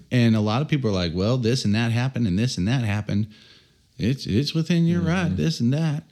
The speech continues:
Speaker 1: And I, and people even advise me some s-, bad stuff, which I won't say on here 'cause
Speaker 2: For
Speaker 1: it,
Speaker 2: sure.
Speaker 1: but
Speaker 2: Because,
Speaker 1: I
Speaker 2: again,
Speaker 1: didn't,
Speaker 2: people are
Speaker 1: I,
Speaker 2: people. That,
Speaker 1: people
Speaker 2: that's
Speaker 1: are
Speaker 2: why you can't
Speaker 1: people.
Speaker 2: hold yourself
Speaker 1: And
Speaker 2: by
Speaker 1: they
Speaker 2: the
Speaker 1: said,
Speaker 2: standards of man.
Speaker 1: "You can do
Speaker 2: Yeah.
Speaker 1: that, Gabe." And I was like, "Gosh, I don't line up with the Bible."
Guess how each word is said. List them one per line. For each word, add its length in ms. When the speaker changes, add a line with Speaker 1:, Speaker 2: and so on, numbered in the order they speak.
Speaker 1:
And 160
I, 160
and 440
people 320
even 200
advise 400
me 120
some 600
s-, 380
bad 440
stuff, 520
which 160
I 40
won't 280
say 340
on 160
here 180
'cause 220
Speaker 2:
For 100
Speaker 1:
it, 40
Speaker 2:
sure. 220
Speaker 1:
but 120
Speaker 2:
Because, 240
Speaker 1:
I 80
Speaker 2:
again, 200
Speaker 1:
didn't, 140
Speaker 2:
people 300
are 100
Speaker 1:
I, 60
Speaker 2:
people. 460
That, 180
Speaker 1:
people 200
Speaker 2:
that's 100
Speaker 1:
are 80
Speaker 2:
why 80
you 120
can't 140
Speaker 1:
people. 120
Speaker 2:
hold 200
yourself 380
Speaker 1:
And 80
Speaker 2:
by 60
Speaker 1:
they 80
Speaker 2:
the 40
Speaker 1:
said, 240
Speaker 2:
standards 240
of 100
man. 160
Speaker 1:
"You 120
can 160
do 80
Speaker 2:
Yeah. 160
Speaker 1:
that, 120
Gabe." 280
And 80
I 80
was 120
like, 200
"Gosh, 280
I 80
don't 260
line 200
up 180
with 140
the 60
Bible." 440